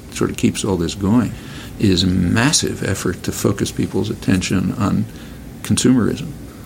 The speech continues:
And that's quite explicit in the public relations industry. There's a huge public relations industry in the United States, uh, going back really to the nineteen twenties. And it is very explicit about what it's trying to do.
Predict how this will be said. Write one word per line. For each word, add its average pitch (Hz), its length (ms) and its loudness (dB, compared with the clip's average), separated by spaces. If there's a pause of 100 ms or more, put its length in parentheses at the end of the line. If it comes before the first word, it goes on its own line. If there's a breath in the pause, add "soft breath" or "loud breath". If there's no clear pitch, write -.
(340 loud breath)
And 104 120 6
that's 147 160 4
quite 160 260 2
explicit - 580 0
in 98 160 0
the 98 120 2
public 95 340 0
relations 117 460 2
industry. - 420 0
There's 101 180 2
a 98 60 2
huge 113 640 2
public - 260 -4
relations - 520 0
industry - 460 4
in 90 80 2
the - 60 4
United 92 360 2
States, 90 420 2 (580 loud breath)
uh, 95 140 0
going 87 240 2
back 95 220 -2 (120)
really 120 280 -2
to - 80 -4
the 95 100 0
nineteen 92 460 0
twenties. 104 440 0 (480 loud breath)
And 110 160 6
it 110 120 6
is 110 160 4
very 104 600 2
explicit 113 640 0
about 95 220 -2
what 95 140 0
it's 101 120 0
trying 101 300 0
to 104 80 2
do. 104 260 4